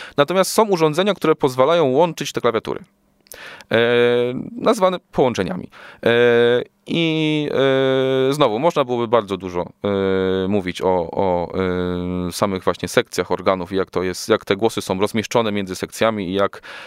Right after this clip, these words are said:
e, jak właśnie dyspozycja jest, em, kreowana w ten sposób, e, jakie możliwości to, to, to, to pozwala. Natomiast systemów traktury jest, e, też oczywiście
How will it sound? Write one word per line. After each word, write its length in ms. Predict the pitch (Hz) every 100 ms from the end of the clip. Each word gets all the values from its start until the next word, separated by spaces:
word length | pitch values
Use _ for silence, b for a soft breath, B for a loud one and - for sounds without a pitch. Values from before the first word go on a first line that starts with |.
| B B -
e, 80 | 98 98 98 98 98 98 98 98 95 95 95
jak 160 | 98 -
właśnie 260 | - 98 104
dyspozycja 540 | 101 - 107 110 -
jest, 300 | 90 87 -
em, 1160 | 95 95 90 87 90 90 90 90 90 90 90 90
kreowana 460 | - 110 110 110 90
w 60 | -
ten 120 | 92
sposób, 480 | - - 165 - -
e, 80 | 110
jakie 220 | 107 -
możliwości 480 | 113 110 113 104 98
to, 160 | 90 85
to, 140 | -
to, 420 | - 95 - 98
to 120 | 98 -
pozwala. 360 | 101 92 156
Natomiast 420 | 190 180 180 -
systemów 360 | - 151 190 175
traktury 400 | 156 - 180 170
jest, 320 | 151 147 -
e, 180 | 139 139
też 320 | - 120 - -
oczywiście 480 | 101 104 95 - -